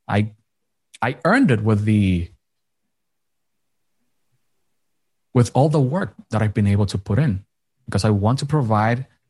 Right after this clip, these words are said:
everything my parents gave to me, to my kids, and a little bit more. I was blessed with having great parents and with great grandparents. And basically one of the few people that can say, "My grandparents are all alive."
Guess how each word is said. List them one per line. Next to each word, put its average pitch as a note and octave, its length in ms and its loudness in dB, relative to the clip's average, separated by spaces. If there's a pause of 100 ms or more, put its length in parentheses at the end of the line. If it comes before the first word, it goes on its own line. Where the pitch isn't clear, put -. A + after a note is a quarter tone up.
(1300)
everything G#3+ 840 0 (140)
my B2 200 0
parents B2+ 760 -2 (340)
gave C3+ 400 0
to F#3 120 -2
me, F#3 180 4
to D#3 120 0
my C#3+ 100 2
kids, F#3+ 500 -2
and A#2+ 300 0
a B2+ 80 -2
little A#2 160 -2
bit A2+ 120 -4
more. F#2+ 400 -4 (160)
I A2+ 60 -2
was A#2 180 2
blessed B2 380 -2
with G#2 100 -4
having G#2 340 -2
great A2 340 0
parents F#2+ 480 -4 (240)
and G#2+ 160 2
with G2 220 2 (300)
great A#2+ 440 -2
grandparents. G2+ 680 -2
And A#2+ 260 0 (440)
basically G#3 360 0
one G#3+ 120 4
of G3+ 80 4
the F#3 80 4
few F3+ 180 4
people D#3+ 200 2
that D3 100 2
can C#3+ 120 0
say, C#3+ 460 0 (1080)
"My C3 100 0
grandparents C#3 480 -2
are B2 160 -2
all B2 220 0
alive." A2+ 440 -2